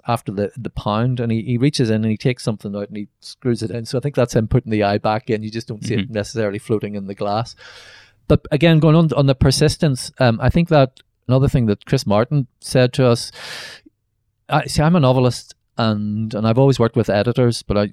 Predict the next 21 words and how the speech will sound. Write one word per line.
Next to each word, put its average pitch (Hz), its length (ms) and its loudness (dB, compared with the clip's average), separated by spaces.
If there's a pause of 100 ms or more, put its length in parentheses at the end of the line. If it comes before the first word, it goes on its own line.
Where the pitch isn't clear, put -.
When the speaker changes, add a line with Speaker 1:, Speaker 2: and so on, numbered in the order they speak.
(100)
Speaker 1:
generally 127 360 2
you 95 160 2
work 95 160 0
with - 160 -2
one 90 180 0
editor, 104 380 -2 (360)
or, 92 460 -2
or 98 100 -6
maybe 92 220 -2
you 90 80 -2
have 95 100 -4
an 90 100 -6
agent 104 360 -2
who 107 100 0
you 92 160 0
trust. - 460 -4 (160)
You 127 120 -2
usually 120 260 0
have 110 140 -2
one 110 420 0
person 98 560 -2